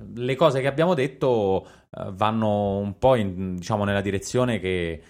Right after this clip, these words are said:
che potete immaginarvi, ovvero, eh, il cuore, eh, è fornire chiaramente dei contenuti interessanti, delle, eh, la, la chiave è quello di, eh, appunto, eh, dare valore agli utenti,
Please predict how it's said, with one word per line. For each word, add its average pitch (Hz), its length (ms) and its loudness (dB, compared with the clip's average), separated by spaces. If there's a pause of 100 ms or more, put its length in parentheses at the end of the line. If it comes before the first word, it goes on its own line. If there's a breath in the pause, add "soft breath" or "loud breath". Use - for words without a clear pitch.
(160 soft breath)
che 101 140 -2
potete 95 280 0
immaginarvi, 87 1080 -2
ovvero, 104 520 -2
eh, - 280 -16 (420)
il 110 180 -4
cuore, 143 560 4 (300 loud breath)
eh, 98 200 -8
è 113 160 -4
fornire 110 540 0
chiaramente 101 560 -4
dei 95 100 -2
contenuti 98 480 -2
interessanti, 95 840 -2
delle, 90 420 -2
eh, 80 100 -10 (340 soft breath)
la, 87 640 -8
la 113 200 -2
chiave 113 600 0
è 95 380 -2
quello 107 280 0
di, 98 260 -2
eh, - 460 -18 (240)
appunto, 107 560 -2
eh, 82 300 -12
dare 120 880 -2
valore 147 300 4
agli 143 140 0
utenti, 165 640 -2